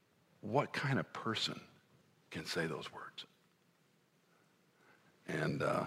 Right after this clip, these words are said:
I ain't Apostle Paul. I'm not any, I'm a close cousin or a distant relative, but boy, do I have concern for the churches in America. I don't, I don't say it with pretense or anger.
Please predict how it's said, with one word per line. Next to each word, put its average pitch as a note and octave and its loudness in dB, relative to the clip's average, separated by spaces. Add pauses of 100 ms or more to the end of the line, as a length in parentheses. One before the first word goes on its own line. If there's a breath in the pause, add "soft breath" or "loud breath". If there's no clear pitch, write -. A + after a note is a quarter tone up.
(140)
I B2 12
ain't C3 12
Apostle G#2+ 12
Paul. - 6
I'm F#2+ 12
not G2 12
any, F#2+ 10
I'm G#2 12
a F#2 10
close - 10
cousin G2 12
or D#2+ 8
a D#2 8
distant D#2+ 8
relative, D#2 12 (840 loud breath)
but E2+ 6
boy, F#2+ 8
do F2 12
I D#2+ 10
have E2 4
concern D2+ 2
for - -4
the C2+ -4
churches - -2
in - -8
America. - -8 (2750)
I F2+ 8
don't, F2 8
I E2 6
don't D#2+ 4
say F2 12
it D#2 8 (560)
with - 2
pretense B2+ 6
or E2 0
anger. A#2 8